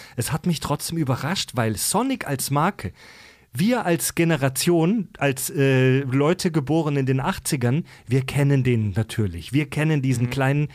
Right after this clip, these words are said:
Speaker 1: coolen, anthropomorphisierten Igel. Wir kennen den.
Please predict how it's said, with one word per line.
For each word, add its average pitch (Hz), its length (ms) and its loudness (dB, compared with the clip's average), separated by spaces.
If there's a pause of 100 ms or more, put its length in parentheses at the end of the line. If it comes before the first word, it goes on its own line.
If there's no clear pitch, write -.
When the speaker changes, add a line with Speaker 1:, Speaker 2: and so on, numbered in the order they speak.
(160)
Speaker 1:
coolen, 147 400 2
anthropomorphisierten 127 1200 0
Igel. 156 400 0 (600)
Wir 131 140 0
kennen 147 320 2
den. 170 300 0